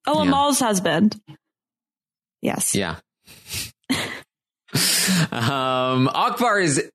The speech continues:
Speaker 2: extremely pumped when she saves herself on Razor's Edge because she, uh, she's going on Razor's Edge. She trips. She manages to stand on the board and get back up onto the, the,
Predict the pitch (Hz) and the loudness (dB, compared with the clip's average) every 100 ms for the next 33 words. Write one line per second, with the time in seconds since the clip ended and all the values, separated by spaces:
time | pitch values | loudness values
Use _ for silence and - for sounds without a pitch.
0 | - 156 - - - - - 131 131 156 | -6 -4 -2 -2 -2 -2 0 2 2 2
1 | 175 156 135 110 113 98 82 - - - | 2 4 2 0 -2 -2 -2 -2 -4 -2
2 | 101 107 98 - - - 95 - 95 - | -2 2 2 2 0 0 0 0 -2 -2
3 | 90 85 - 92 87 85 82 85 82 78 | -2 -4 -2 -2 0 0 0 0 -2 -4
4 | - 92 98 87 - - 98 95 92 90 | -2 -2 -2 -2 0 0 0 0 -2 -4
5 | 87 101 95 127 131 123 117 107 107 107 | -2 -2 0 0 0 0 0 0 0 -2
6 | 101 - - - 98 - 120 - - - | -4 -8 -6 -2 -2 -2 -2 -2 -4 -4
7 | - - 107 110 110 101 95 104 - 110 | -6 -2 0 2 2 2 0 0 -2 -2
8 | 107 107 104 101 98 95 87 98 95 92 | -2 0 0 0 2 2 0 0 0 0
9 | 92 85 - 98 98 - 101 98 - 98 | 0 0 -2 -4 -6 -6 -6 -6 -2 0
10 | 98 101 90 87 85 90 90 85 62 | 0 0 0 0 -2 -2 0 -2 -2